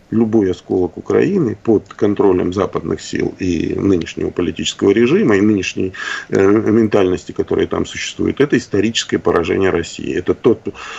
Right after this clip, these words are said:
это мина замедленного действия, которую будущим поколениям придется решать. И не факт, что они ее решат в пользу России. Поэтому здесь, мне кажется, все понятно, надо идти до конца и надо решать этот вопрос. А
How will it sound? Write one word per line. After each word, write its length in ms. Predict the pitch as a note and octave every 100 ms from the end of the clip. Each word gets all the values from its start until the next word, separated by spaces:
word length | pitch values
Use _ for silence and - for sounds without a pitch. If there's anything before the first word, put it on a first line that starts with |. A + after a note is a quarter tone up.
| -
это 220 | C3 C#3
мина 280 | C#3+ C3+ G#2+
замедленного 640 | A2 A2 G#2+ G2+ G2 G2
действия, 340 | G#2 E3+ - G2
которую 340 | G#2+ G#2+ F#2+
будущим 420 | G#2 C3 D3 D#3+
поколениям 540 | A#2+ - F#2+ F#2 F2+ D#2+
придется 440 | F#2 F2+ A2 A#2+
решать. 340 | G#2+ - D#2+ -
И 80 | F#2+
не 100 | F#2
факт, 320 | - G#2+ -
что 180 | - F#2+
они 180 | F#2 G2
ее 100 | G2
решат 320 | F#2 F2+ F2
в 40 |
пользу 320 | - F#2 F#2+ G2+
России. 420 | G2+ - - - - - - - -
Поэтому 360 | - D#3 D#3+
здесь, 320 | B2+ A#2+ D3 -
мне 200 | - A2+ G#2+
кажется, 580 | A#2+ G#2+ - G#2+ G#2 - - -
все 180 | - B2+
понятно, 520 | A#2 A2+ C#3 C#3+ A2
надо 280 | G2+ F#2+ G2+
идти 220 | G2 G#2+
до 120 | G2
конца 400 | F#2+ G2+ F#2 A#2+
и 80 | A#2+
надо 260 | G2 G#2 G2+
решать 340 | G2 G#2+ G2+
этот 200 | A2 -
вопрос. 400 | G#2 G#2 F#2 F2
А 180 | -